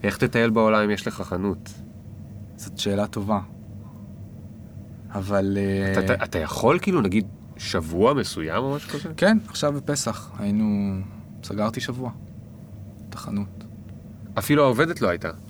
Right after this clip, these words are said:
Speaker 2: לא, העובדת לא הייתה. העובדת רק התחילה לעבוד.
Speaker 1: אה, אז היא עוד לא הייתה
Speaker 2: הייתה
Speaker 1: מוכנה.
Speaker 2: עוד, אה, כזה חדשה.
Speaker 1: כן.
Speaker 2: אה, אז כן, סגרתי, סגרתי לשבוע
Speaker 1: כמה נורא
Speaker 2: את החנות.
Speaker 1: זה היה לעסק?
Speaker 2: לא נורא.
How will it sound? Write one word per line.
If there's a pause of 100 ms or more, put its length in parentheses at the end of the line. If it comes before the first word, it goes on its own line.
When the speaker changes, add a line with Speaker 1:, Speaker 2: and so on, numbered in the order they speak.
Speaker 2:
לא, (340)
העובדת
לא
הייתה.
העובדת
רק
התחילה
לעבוד. (140)
Speaker 1:
אה,
אז
היא
עוד
לא
הייתה
Speaker 2:
הייתה
Speaker 1:
מוכנה.
Speaker 2:
עוד,
אה,
כזה
חדשה. (260)
Speaker 1:
כן. (480)
Speaker 2:
אה,
אז
כן,
סגרתי, (140)
סגרתי
לשבוע
Speaker 1:
כמה
נורא (100)
Speaker 2:
את
החנות.
Speaker 1:
זה
היה
לעסק? (2000)
Speaker 2:
לא
נורא.